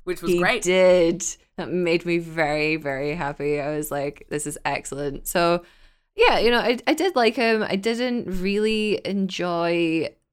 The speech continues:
Speaker 2: when she decided to have sex with him, to be honest. Um, but that was more for, like, the aftermath, because,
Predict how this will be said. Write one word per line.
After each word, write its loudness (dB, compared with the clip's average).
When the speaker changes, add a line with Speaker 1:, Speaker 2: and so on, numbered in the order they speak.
Speaker 2:
when 0
she -6
decided -2
to -6
have -4
sex -4
with -4
him, 0
to -4
be -2
honest. -4
Um, 0
but -10
that 6
was 2
more 4
for, -2
like, 0
the -4
aftermath, -4
because, -2